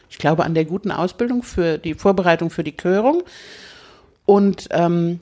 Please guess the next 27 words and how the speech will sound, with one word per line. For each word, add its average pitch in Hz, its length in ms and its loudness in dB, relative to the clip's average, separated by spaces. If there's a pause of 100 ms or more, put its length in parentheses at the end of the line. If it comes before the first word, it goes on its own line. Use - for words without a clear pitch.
(300)
Klecks 233 300 0
hab 247 100 0
ich - 100 -4
mittlerweile 190 520 2
auch 220 220 2 (100)
echt - 340 -4
super 233 300 0
im 196 100 -2
Griff 240 240 -4
an 190 140 -2
der 185 100 2
Longe, 175 400 0
funktioniert 214 640 2
alles 202 300 0
gut 233 200 2
und 175 140 0
ich 185 140 -4
kann 196 200 2
ja 214 160 4
auch 160 60 0
ein 165 100 0
bisschen 151 300 -2
was 139 160 -4
an 147 160 -2
der 139 140 2
Longe. 135 360 -4 (120)
Aber 151 600 2